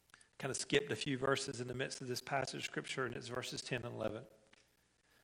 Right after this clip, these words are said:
So you, want you to imagine something here for me as we finish up. Jesus speaks to thousands of people, right? This parable of the sower. And he tells them this parable. He doesn't explain it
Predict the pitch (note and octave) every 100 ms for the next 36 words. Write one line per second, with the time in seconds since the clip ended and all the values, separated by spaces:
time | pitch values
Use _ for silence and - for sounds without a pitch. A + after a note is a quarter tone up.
0 | - D#3+ D#3+ D#3 D#3+ F#3+ D3+ C3+ B2+ -
1 | - A#2+ B2+ A#2 - - A2+ A2 - -
2 | _ _ _ - - - A2+ B2 B2+ -
3 | - - - - - - - C#3+ C#3+ -
4 | - D3 - B2 - B2 A#2 A2+ A2 -
5 | A#2 D#3+ C#3 - B2+ B2+ F#3 D3+ - -
6 | B2+ A#2+ B2+ B2 A2+ - A#2 A2+ A#2 -
7 | - _ _ _ _ _ _ _ _ _
8 | _ _ _ _ _ _ - B2+ - C#3
9 | B2+ - A#2+ A#2 - - - - - -
10 | - A2 A2 B2+ - - _ _ _ _
11 | _ _ _ _ _ _ _ _ - _
12 | - C#3 C3 C3+ C3+ - D3 D3 A2 -